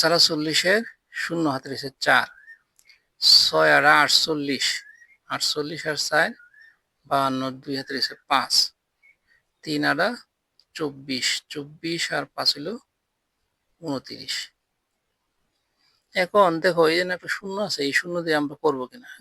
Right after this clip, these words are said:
করতে পারি, কোনো সমস্যা নাই, না করলে সমস্যা নেই, তো করে নিব গুণ অঙ্ক তো। তাহলে শূন্য, পাঁচে শূন্য শূন্য, একটা normally দ্বিতীয় ধাপে একটা শূন্য দিলাম। এখন পাঁচে শূন্য শূন্য, ছয়ে শূন্য শূন্য, তিনে শূন্য, শূন্য। যোগ করি, শূন্য, দুই,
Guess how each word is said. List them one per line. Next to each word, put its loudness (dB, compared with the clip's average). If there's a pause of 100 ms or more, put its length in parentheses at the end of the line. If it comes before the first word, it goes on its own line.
করতে -12
পারি, 0
কোনো -8
সমস্যা -6
নাই, -4
না -2
করলে -6
সমস্যা -14
নেই, -12
তো -20
করে -4
নিব -4 (240)
গুণ -6
অঙ্ক -10 (120)
তো। -20 (960)
তাহলে -2 (140)
শূন্য, -6 (180)
পাঁচে -2
শূন্য -6 (100)
শূন্য, -6 (180)
একটা -14
normally 0
দ্বিতীয় -4
ধাপে 2
একটা -12
শূন্য -8
দিলাম। -2 (520)
এখন -10
পাঁচে -8
শূন্য -8
শূন্য, -4 (220)
ছয়ে -6
শূন্য -12
শূন্য, -12
তিনে -20
শূন্য, -10 (440)
শূন্য। -20 (720)
যোগ -8
করি, -10 (180)
শূন্য, -4 (920)
দুই, -4